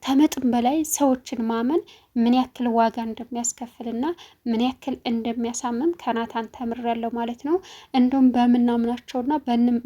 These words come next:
በምንወዳቸው አሉን በምንላቸው ሰዎች ግፍ እንደሚደርስበትም ተምሬያለሁ። ቻናሉን ሰብስክራይብ ያደረጋችሁ ከቪዲዮ ጋር መልካም ቆይታ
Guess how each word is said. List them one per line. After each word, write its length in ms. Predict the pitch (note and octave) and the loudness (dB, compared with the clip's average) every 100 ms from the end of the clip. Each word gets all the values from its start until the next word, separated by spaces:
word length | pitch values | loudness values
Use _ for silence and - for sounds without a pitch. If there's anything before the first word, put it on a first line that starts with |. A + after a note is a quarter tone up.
| G#3+ | 0
በምንወዳቸው 920 | B3 B3+ D4+ B3 A3+ - A#3+ - - - | 4 6 6 4 0 -6 -10 -10 -8 0
አሉን 420 | C4 C4 C4 A#3+ A#3 | 2 2 2 -2 -2
በምንላቸው 760 | A3+ A#3 A#3 A#3 A#3+ - B3+ | -6 -4 -2 -2 -4 -6 -8
ሰዎች 340 | - C#4 F4+ - - - - G#3 | -4 -2 -2 -6 -20 -20 -12 -6
ግፍ 240 | - C4 B3+ | -2 -2 0
እንደሚደርስበትም 1040 | A#3 A#3+ A#3 A3+ A#3+ - B3 B3 A#3+ A#3+ A#3+ - | -2 -2 -2 -2 -4 -6 -10 -8 -6 -6 -6 -8
ተምሬያለሁ። 640 | - A#3+ A#3 A#3 B3 C#4 G#4 - - - | 0 0 2 0 2 2 -2 -8 -20 -8
ቻናሉን 420 | D#4+ E4+ E4+ F4+ - | 0 2 4 4 2
ሰብስክራይብ 640 | C4 A3 - - A3+ A3+ | -2 -2 -6 -4 -2 0
ያደረጋችሁ 640 | A#3+ B3 C4 C#4 C#4+ E4+ D#4+ | -2 -2 -2 -2 -4 -6 -6
ከቪዲዮ 440 | - A3+ A#3+ B3 | -10 -10 -6 -6
ጋር 200 | B3+ B3+ - | 0 -2 0
መልካም 440 | A#3+ A#3+ - A#3+ A#3 | -6 -6 -8 -8 -4
ቆይታ 320 | B3 B3+ | -6 -6